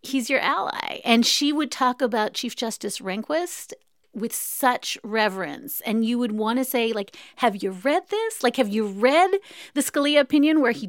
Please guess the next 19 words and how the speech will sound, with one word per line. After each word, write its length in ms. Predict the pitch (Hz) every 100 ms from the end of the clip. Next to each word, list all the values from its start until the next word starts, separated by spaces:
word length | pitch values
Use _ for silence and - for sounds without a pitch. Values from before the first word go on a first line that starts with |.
| -
trashes 600 | - - 247 269 - 302
Sandra 340 | - 262 247 233
Day 160 | 226
O'Connor 680 | 233 - 220 233 285 330 311
and 160 | 214 214
says, 280 | 233 226
like, 180 | 226 214 - -
what 160 | - 240
she's 260 | - 220 196
written 260 | 240 247
is, 120 | 226
quote, 260 | - 240 220
not 240 | 214 196 -
to 120 | 214
be 120 | 214
believed?" 460 | 190 202 214 262 269
Like, 220 | 262 - - _
it's 160 | 311 - -
awful. 580 | 320 381 - - -